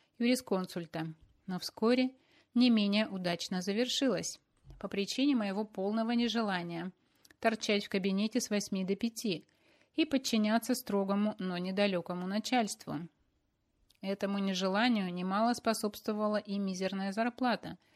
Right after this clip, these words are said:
почти не игравшая роли в нашем семейном бюджете. Итак, в самом начале двенадцатого я вошла в зал кафе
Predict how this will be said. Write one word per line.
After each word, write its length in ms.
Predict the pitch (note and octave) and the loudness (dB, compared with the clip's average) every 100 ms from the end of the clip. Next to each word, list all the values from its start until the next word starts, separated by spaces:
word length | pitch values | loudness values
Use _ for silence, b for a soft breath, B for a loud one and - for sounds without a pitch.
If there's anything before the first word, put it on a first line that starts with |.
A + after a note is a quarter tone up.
| b b b | b b b
почти 400 | - D4 - - | -2 0 0 4
не 200 | C#4 C4+ | 6 8
игравшая 580 | A3 G3+ G#3+ - A3 G3+ | 6 4 2 2 2 2
роли 240 | F#3+ G3 G#3 | 2 0 0
в 60 | |
нашем 360 | F#3 F3+ - F#3 | -2 -2 -2 -4
семейном 560 | - F3+ F3 E3 E3 | -4 -4 -4 -4 -4
бюджете. 640 | F3 F#3 F#3 E3 D3 - - - _ _ _ _ _ _ _ _ _ _ _ _ _ _ _ _ _ _ _ _ | -4 -6 -4 -6 -6 -10 -16 -16 _ _ _ _ _ _ _ _ _ _ _ _ _ _ _ _ _ _ _ _
Итак, 500 | - C4 A#3+ F#3+ - - b b b b | 0 0 2 0 0 -12 b b b b
в 60 | - | 2
самом 280 | D4+ D4+ | 6 8
начале 440 | C#4+ G#3+ - A#3+ C4+ | 8 6 6 6 6
двенадцатого 720 | A3 G3+ F#3+ G3 - - A3+ | 4 2 2 0 -2 0 2
я 200 | G#3+ G3 | 2 2
вошла 360 | G#3+ A3 G3 F#3+ | 2 2 0 -2
в 60 | |
зал 200 | G3 F3+ | 0 0
кафе 500 | F3 G#3+ - A3 F3+ | 0 -2 0 0 -2